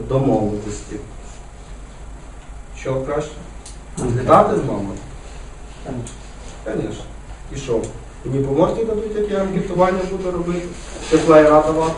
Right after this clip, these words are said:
Speaker 1: Чи я звожу свою маму в Турцію, в Єгипет, покажу їй, що крім того сарая, де вона курей кормить, да, що є ще набагато кращі речі.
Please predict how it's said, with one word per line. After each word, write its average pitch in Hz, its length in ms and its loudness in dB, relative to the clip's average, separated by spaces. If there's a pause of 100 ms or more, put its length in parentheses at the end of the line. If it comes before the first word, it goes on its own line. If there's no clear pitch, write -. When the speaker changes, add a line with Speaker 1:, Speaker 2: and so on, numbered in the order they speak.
(920)
Speaker 1:
Чи 143 120 8
я 156 280 12
звожу 160 340 10
свою 151 320 4
маму 143 360 6 (500)
в - 40 0
Турцію, 196 500 8
в 143 140 2
Єгипет, 170 480 2
покажу 143 400 4 (140)
їй, 123 100 0
що 117 260 0 (720)
крім 160 260 10
того 151 500 12 (640)
сарая, 196 460 12
де 185 140 12
вона 170 420 8 (440)
курей 165 400 12 (320)
кормить, 156 480 10
да, 143 300 8
що 123 80 -2
є 127 220 4
ще - 180 -2
набагато 113 680 2
кращі 156 420 4
речі. 139 300 0